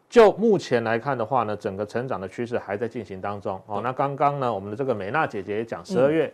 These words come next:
Speaker 1: 哦，这十一月的这个
Speaker 2: 马北拜哦。
Speaker 1: 对，还是会不错哈，
Speaker 2: 嗯。
Speaker 1: 所以整体来看的话，还是维持在一个上升的轨道上哈。
Speaker 2: 是。
Speaker 1: 好，那我们再往下看哈，
Speaker 2: 嗯。
Speaker 1: 我先给大家讲哈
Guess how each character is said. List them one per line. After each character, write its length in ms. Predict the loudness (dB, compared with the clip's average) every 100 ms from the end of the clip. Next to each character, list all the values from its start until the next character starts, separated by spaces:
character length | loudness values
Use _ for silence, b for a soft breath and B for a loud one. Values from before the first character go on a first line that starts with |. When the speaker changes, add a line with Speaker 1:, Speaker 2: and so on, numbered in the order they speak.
| _
Speaker 1:
哦， 140 | -4 0
这 160 | 2 0
十 200 | 0 0
一 100 | 4
月 180 | 4
的 120 | 4 0
这 140 | 0
个 260 | 0 2 0 -4
Speaker 2:
马 100 | -8
北 80 | 2
拜 300 | 6 6 6
哦。 80 | 6
Speaker 1:
对， 240 | 8 6
还 140 | 2
是 100 | 0
会 100 | 0
不 140 | 0 -2
错 220 | 0 0
哈， 140 | 0 2
Speaker 2:
嗯。 40 |
Speaker 1:
所 80 | 2
以 140 | 2 B B B 4
整 120 | 6
体 140 | 6
来 100 | 4
看 160 | 4 0
的 80 | 2
话， 140 | 2
还 140 | 2
是 100 | -2
维 180 | 0 0
持 140 | -2 0
在 160 | 0
一 20 |
个 80 | 0
上 280 | 0 0 0
升 160 | -4 -8
的 40 |
轨 200 | -10 -8
道 180 | -4 -2
上 180 | -2 -2
哈。 120 | -4
Speaker 2:
是。 160 | -6 -10 b b _
Speaker 1:
好， 180 | 2
那 120 | 2 2
我 40 |
们 80 | 2
再 180 | 4 4
往 160 | 2
下 160 | -2 -4
看 240 | -2 -4
哈， 140 | -4 -8
Speaker 2:
嗯。 160 | -10 -10 -4
Speaker 1:
我 100 | 0
先 140 | 2
给 100 | 4
大 100 | 4
家 80 | 2
讲 240 | 0 -6 -4
哈 180 | -10